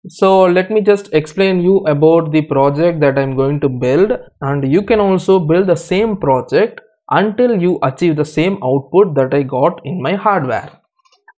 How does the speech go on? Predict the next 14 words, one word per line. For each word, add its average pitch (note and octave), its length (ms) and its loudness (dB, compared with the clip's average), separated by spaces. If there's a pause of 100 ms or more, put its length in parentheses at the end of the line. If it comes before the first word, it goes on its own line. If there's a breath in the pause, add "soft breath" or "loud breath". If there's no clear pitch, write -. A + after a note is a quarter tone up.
(760)
So F#3+ 300 -2
the F#3 100 2
concept G3 540 0
is F#3+ 160 -2
simple. D3+ 600 0 (640)
I F3+ 100 2
will G#3 180 2
be G#3 100 2
having F3+ 680 -2
two A#3 320 0
node D#3+ 280 2
M C#3 160 2
C C3 280 -8
Us. G#3+ 400 -6